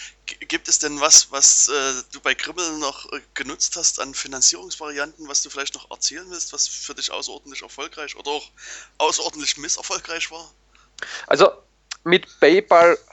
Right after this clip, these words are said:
Speaker 2: habe ich jetzt persönlich keine so guten Erfahrungen und, und wa-, kann durchaus davor warnen, je nachdem, wer die Zielgruppe ist, wie viel da reinkommt, was man damit bezwecken möchte. Ähm, je nach Projekt, ähm, gibt's natürlich unterschiedliche Ansätze. Was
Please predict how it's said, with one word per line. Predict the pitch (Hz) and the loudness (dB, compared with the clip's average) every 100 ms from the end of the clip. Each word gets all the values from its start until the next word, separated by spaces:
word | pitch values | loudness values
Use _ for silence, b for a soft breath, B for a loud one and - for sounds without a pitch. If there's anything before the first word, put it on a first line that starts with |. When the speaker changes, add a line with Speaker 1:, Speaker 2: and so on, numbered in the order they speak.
| - | -2
Speaker 2:
habe | - 151 - | 4 4 4
ich | 170 - | -4 4
jetzt | 165 - | 2 2
persönlich | 143 147 143 - | -4 -2 -4 0
keine | 120 135 | 4 4
so | 135 143 | 2 -4
guten | 156 143 | -4 2
Erfahrungen | 131 135 123 143 139 | 4 6 6 6 2
und, | 131 - | 0 -2
und | - 131 135 - _ _ | -4 -4 -4 -20 _ _
wa-, | 120 107 123 | 4 6 6
kann | - 143 147 147 | 4 0 2 0
durchaus | 165 151 143 - - - | 2 6 6 4 -6 -2
davor | - 147 113 | 4 6 8
warnen, | 101 127 147 127 | 8 6 4 0
je | 127 156 | 0 0
nachdem, | 143 143 131 | 0 -2 2
wer | 123 | 0
die | - | -2
Zielgruppe | - 180 180 - 139 | -10 -4 -2 4 6
ist, | 139 - | 6 0
wie | 131 | -10
viel | - 127 | -2 4
da | 113 | 6
reinkommt, | 107 139 - 147 127 | 6 4 4 2 2
was | 110 - | 0 2
man | 120 | 2
damit | 120 117 | 0 -2
bezwecken | - - 104 - 98 | -4 -2 -4 -4 -8
möchte. | - - 101 - B B B B B | -8 -2 -2 -2 B B B B B
Ähm, | 127 139 143 123 - - - | 6 6 0 -6 -14 -20 -14
je | 147 - 135 160 | -14 -6 4 6
nach | 185 - | 6 2
Projekt, | 139 143 175 - - - | 6 6 6 0 -18 -8
ähm, | 104 120 127 - _ _ _ - | -2 -2 -2 -12 _ _ _ -6
gibt's | - | 2
natürlich | 165 160 147 | 2 0 -4
unterschiedliche | 170 170 - 147 143 | -2 0 2 2 4
Ansätze. | 120 143 139 - 120 | 4 4 2 2 4
Was | 127 - | 4 4